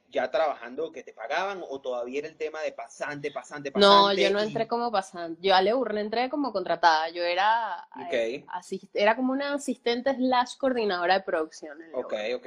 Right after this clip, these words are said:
Speaker 1: ok.
Speaker 2: Sí.
Speaker 1: Sí, porque a nosotros nos tocó esa época de la publicidad donde tenías que
Speaker 2: Dani.
Speaker 1: trabajar un montón gratis
Speaker 2: Ujú.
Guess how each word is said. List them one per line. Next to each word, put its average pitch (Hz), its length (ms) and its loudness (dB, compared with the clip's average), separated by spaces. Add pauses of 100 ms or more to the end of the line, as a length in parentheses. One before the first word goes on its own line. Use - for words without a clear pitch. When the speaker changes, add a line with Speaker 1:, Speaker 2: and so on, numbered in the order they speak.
(120)
Speaker 1:
ok. 113 160 -14
Speaker 2:
Sí. - 200 -12 (180)
Speaker 1:
Sí, - 200 -14
porque 131 220 4
a - 20 2
nosotros 139 280 0
nos 214 100 -2
tocó 143 240 4
esa 190 260 4
época 185 460 -2 (180)
de 135 160 -2
la 123 120 -2
publicidad 127 640 -6
donde 180 220 2
tenías 320 260 8
que 311 100 4
Speaker 2:
Dani. - 20 2
Speaker 1:
trabajar 165 420 6
un 175 120 -4
montón 170 640 -10 (180)
gratis 180 680 0
Speaker 2:
Ujú. 208 160 -8